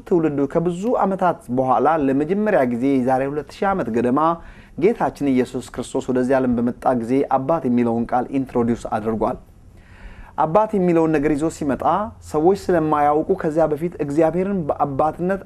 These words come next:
አድሬስ ያደረገው ስለሌለ ወይም ደግሞ ባለመኖሩ ይደናገጡ ይሆን፣ ግራ ይጋቡ ይሆን፣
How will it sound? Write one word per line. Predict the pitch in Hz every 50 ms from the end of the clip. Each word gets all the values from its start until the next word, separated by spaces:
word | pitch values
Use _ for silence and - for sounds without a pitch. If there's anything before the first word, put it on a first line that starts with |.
| - - 143
አድሬስ | 143 139 143 165 175 185 190 185
ያደረገው | - 135 127 127 127 123 123 131 127 120 135 156 175 190 202 196 - - - - - - - - -
ስለሌለ | - - 165 160 156 151 147 139 135 151 170 185 208 233 214 170 - -
ወይም | - 123 139 151 160 165
ደግሞ | 156 156 143 151 156 151 135
ባለመኖሩ | 123 139 165 175 196 202 196 185 170 160 160 165 165 165 190 208 226 247 - - - - - -
ይደናገጡ | 151 156 151 170 180 185 175 151 139 147 143 - 175 170
ይሆን፣ | 160 143 147 160 175 190 190 180
ግራ | 135 127 143 160
ይጋቡ | 175 180 156 135 147 139 123 120 113 123 131
ይሆን፣ | 131 135 151 170 175